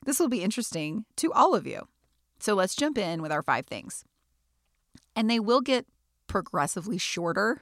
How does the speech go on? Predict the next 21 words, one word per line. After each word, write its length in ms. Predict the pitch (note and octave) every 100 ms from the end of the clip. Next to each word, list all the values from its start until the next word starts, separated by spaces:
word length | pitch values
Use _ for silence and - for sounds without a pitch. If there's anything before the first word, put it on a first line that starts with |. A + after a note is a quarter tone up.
| -
as 160 | B3+ A#3+
we 100 | B3
go 380 | A#3+ C4+ D4
through 160 | D4 B3
the 80 | A3
list 280 | G#3 - -
for 140 | G3+
sure. 360 | - D3 A#3+ A#3
The 80 |
first 240 | B3 C4 -
couple 320 | G3 G3+ G3
are 100 | D#3+
a 60 | D#3+
little 180 | E3
longer, 340 | D3 C#3+ D#3+ G3
so 300 | - D3 C#3 _ - _ _ -
just 220 | F#4+ -
a 60 | F3
heads 200 | - -
up 140 | -
there. 140 | -